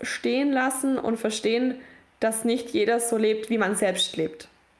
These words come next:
Und das wird natürlich jetzt gerade in solchen doch sehr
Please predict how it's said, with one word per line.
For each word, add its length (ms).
Und 220
das 300
wird 160
natürlich 300
jetzt 180
gerade 240
in 100
solchen 340
doch 140
sehr 380